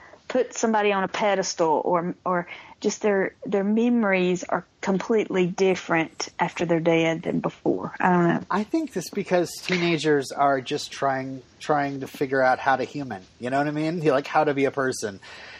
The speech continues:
Speaker 2: <clears throat> Um,
Speaker 1: Yeah.
Speaker 2: you know, so they're like, they, they, they see, like,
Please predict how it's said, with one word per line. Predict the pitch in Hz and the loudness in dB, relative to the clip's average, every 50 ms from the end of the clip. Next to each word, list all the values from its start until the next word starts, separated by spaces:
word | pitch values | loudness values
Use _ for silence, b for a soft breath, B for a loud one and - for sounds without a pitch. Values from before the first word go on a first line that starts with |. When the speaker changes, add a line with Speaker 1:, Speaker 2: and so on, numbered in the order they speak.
| B B _ - | B B _ 0
Speaker 2:
<clears throat> | 381 - - - - - - - - | 0 2 4 2 2 2 -2 -6 -4
Um, | - 147 143 143 135 135 131 127 131 | 0 2 4 4 4 2 2 2 2
Speaker 1:
Yeah. | 202 185 180 175 156 - - | 4 4 4 2 0 -2 -6
Speaker 2:
you | 151 143 | -4 -2
know, | 135 131 131 127 | -2 -2 -2 -2
so | - - 156 147 143 135 | -2 2 2 4 4 4
they're | 147 143 139 135 | 4 4 4 4
like, | 135 135 135 131 127 - - - | 4 4 4 2 0 -2 -4 -2
they, | 143 135 131 131 | 0 0 0 0
they, | 131 - - 139 131 131 127 127 127 120 - | -2 -2 -4 -2 0 0 0 -2 -4 -6 -10
they | 127 127 120 | -12 -12 -10
see, | - - - 151 143 139 139 131 | -8 -6 -4 -2 0 0 0 -2
like, | 120 120 120 117 117 - | -2 -2 -4 -4 -6 -8